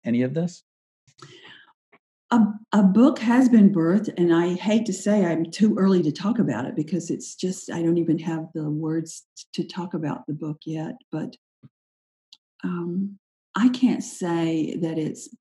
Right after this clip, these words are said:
Speaker 2: directly related to what's going on now, but it's related, uh, as always, to the human spirit,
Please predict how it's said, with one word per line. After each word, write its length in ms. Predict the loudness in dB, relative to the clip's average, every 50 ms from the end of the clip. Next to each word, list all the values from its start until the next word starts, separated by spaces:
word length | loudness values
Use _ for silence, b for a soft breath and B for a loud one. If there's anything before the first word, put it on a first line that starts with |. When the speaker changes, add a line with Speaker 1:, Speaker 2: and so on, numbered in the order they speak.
| _ _ _ _ _ _ _ _ _ _ _ _ _ _ -4
Speaker 2:
directly 500 | -2 0 0 0 -2 -4 -4 -8 -6 -4
related 500 | -4 -4 -4 -6 -6 -6 -6 -6 -8 -10
to 120 | -10 -12
what's 200 | -12 -12 -12 -12
going 280 | -12 -8 -6 -6 -4 -4
on 180 | -4 -4 -4 -4
now, 320 | -4 -4 -4 -6 -6 -8 -8
but 140 | -6 -6 -6
it's 220 | -6 -6 -10 -14 _ -6
related, 640 | -4 -4 -2 -2 -2 0 0 0 0 -2 -4 -8 -10 -8 -8
uh, 160 | -6 -6 -8 -8 -6
as 320 | -4 -2 -2 -2 -2 -4 -6 -6
always, 720 | -4 -2 -2 -2 -2 -4 -4 -6 -6 -6 -8 -8 -10 -18 _ _ _ _ _ _ _ _ _ _ _ _ _ _ _ _ _ _ _ -10
to 360 | -4 2 2 2 4 2 0
the 200 | 0 -2 -2 -2
human 420 | -2 0 0 2 2 4 2 2 0
spirit, 600 | -2 -4 -2 -2 -2 0 -2 -2 -4 -4 -6 -10